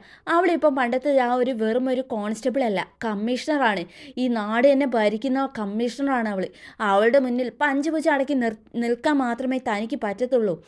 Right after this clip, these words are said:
ഒരു ചുവട് കൂടി താൻ മുന്നോട്ട് വെച്ചാൽ തന്നെ അവൾ പറഞ്ഞ പോലെ വല്ല കള്ളക്കേസിലും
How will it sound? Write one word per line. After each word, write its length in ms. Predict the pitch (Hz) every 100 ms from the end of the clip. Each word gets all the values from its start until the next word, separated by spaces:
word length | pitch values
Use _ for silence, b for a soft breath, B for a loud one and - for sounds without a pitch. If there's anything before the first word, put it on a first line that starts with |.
| B B B 202
ഒരു 220 | 226 294 294 -
ചുവട് 320 | - 240 254
കൂടി 200 | 277 302
താൻ 180 | 302 269 262
മുന്നോട്ട് 360 | 233 240 277
വെച്ചാൽ 380 | 285 220 262 233 175 B B -
തന്നെ 280 | 247 220 277
അവൾ 200 | 254 285 285
പറഞ്ഞ 300 | 254 247 285
പോലെ 200 | 269 269
വല്ല 180 | 254 247 247
കള്ളക്കേസിലും 640 | 240 240 254 269 285 294